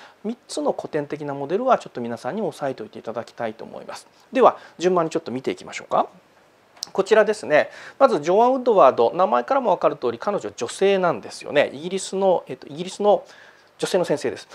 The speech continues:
で、千九百七十年代、六十年代に活躍された先生と記憶していますけど、彼女の研究はサウスエッセックス研究と呼ばれています。で、え、歴史的に彼女が評価されるのは実はこれなんですね。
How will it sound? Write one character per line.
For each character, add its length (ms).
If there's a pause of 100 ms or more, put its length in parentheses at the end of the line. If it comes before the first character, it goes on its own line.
(140)
で、 140
千 180
九 40
百 160
七 260
十 240
年 320
代、 420
六 220
十 100
年 140
代 140
に 60
活 260
躍 120
さ 120
れ 60
た 100
先 180
生 160
と 100
記 140
憶 160
し 60
て 80
い 40
ま 120
す 60
け 80
ど、 220 (120)
彼 180
女 140
の 80
研 180
究 100
は 60
サ 200
ウ 60
ス 160
エ 40
ッ 20
セ 140
ッ 40
ク 80
ス 120
研 160
究 160
と 100
呼 140
ば 160
れ 80
て 340
い 60
ま 100
す。 140 (400)
で、 200 (460)
え、 80
歴 240
史 40
的 140
に 120
彼 180
女 160
が 80
評 160
価 140
さ 160
れ 60
る 40
の 80
は 60
実 260
は 140
こ 160
れ 60
な 100
ん 40
で 100
す 80
ね。 280